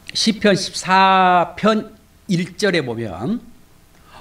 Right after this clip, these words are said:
"어리석은 자는 그의 마음에 이르기를 하나님이 없다고 한다." 이렇게 말했습니다. 근데 이 어리석다는 말이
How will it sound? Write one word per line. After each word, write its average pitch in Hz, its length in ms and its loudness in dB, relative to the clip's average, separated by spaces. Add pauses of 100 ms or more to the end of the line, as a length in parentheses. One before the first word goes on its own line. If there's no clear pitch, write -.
"어리석은 208 800 2
자는 175 500 2
그의 175 300 0
마음에 160 560 0
이르기를 151 440 -2
하나님이 175 520 -2
없다고 170 720 -2
한다." 151 460 -2
이렇게 139 260 -4
말했습니다. 95 680 -6 (420)
근데 220 180 4
이 226 100 4
어리석다는 202 800 2
말이 123 640 -4